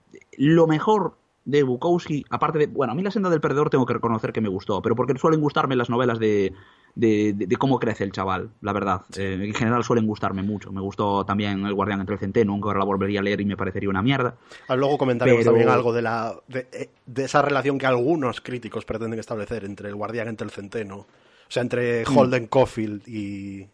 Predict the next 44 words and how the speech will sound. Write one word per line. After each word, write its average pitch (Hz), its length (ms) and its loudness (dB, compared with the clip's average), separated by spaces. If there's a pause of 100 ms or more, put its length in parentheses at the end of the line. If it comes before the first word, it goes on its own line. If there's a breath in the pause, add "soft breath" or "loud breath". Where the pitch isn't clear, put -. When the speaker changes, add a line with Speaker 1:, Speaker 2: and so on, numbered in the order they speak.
(140)
Speaker 2:
y 95 540 -14 (100)
Hank 120 160 -6
Speaker 1:
Hank 123 100 0
Speaker 2:
Chinaski, 110 460 -4
Speaker 1:
Chinaski. 104 60 -16 (260 soft breath)
Speaker 2:
que 104 100 -8
yo 117 80 -4
no 110 60 -6
se 120 80 -2
la 110 60 0
veo 113 100 0
por 98 100 -4
ningún 101 200 -4
Speaker 1:
Sí. 104 40 0
Speaker 2:
lado, 95 160 -6
pero 92 200 -12
bueno. 95 200 -12 (920 soft breath)
Speaker 1:
Mm, 160 260 -2
yo 202 180 2
tampoco 208 300 0
se 180 80 -2
la 175 60 0
acabo 160 200 -2
de 127 80 -2
ver. 113 220 -4 (480)
Eh, 127 600 0 (420 loud breath)
yo 135 420 -2
tampoco 180 280 0
se 156 60 -4
la 143 60 4
acabo 143 200 -2
de 117 80 0
ver 110 120 -2
para 107 180 -2
nada. 98 300 -4 (1120 soft breath)
Para 113 140 0
nada, 135 180 2
para 113 160 -2
nada. 101 240 -2 (240 loud breath)
Y 156 240 -8
mira, 170 220 2
ya 175 100 0
que 185 80 -6
estamos, 175 400 -6